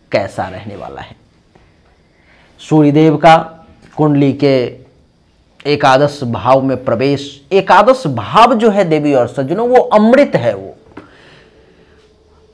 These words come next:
ऐसा अमृत है वो कि उसमें अगर पानी भी मिल जाए तो वो भी अमृत बन जाएगा। ऐसा अमृत है ये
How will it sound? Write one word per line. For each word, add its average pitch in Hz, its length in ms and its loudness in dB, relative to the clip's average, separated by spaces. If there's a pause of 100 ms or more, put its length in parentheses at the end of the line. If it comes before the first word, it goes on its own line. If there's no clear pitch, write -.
(100)
ऐसा 220 420 4
अमृत 226 420 4
है 160 140 4
वो 110 520 -4 (360)
कि 185 120 -10 (120)
उसमें 277 840 2
अगर 175 560 6 (720)
पानी 226 380 8
भी 285 180 8
मिल 190 260 6
जाए 117 360 0 (140)
तो 165 60 2
वो 175 160 6
भी 147 160 2
अमृत 127 220 -2
बन 151 220 0
जाएगा। 147 400 4 (460)
ऐसा 180 280 4
अमृत 190 400 4
है 160 140 2
ये 127 180 0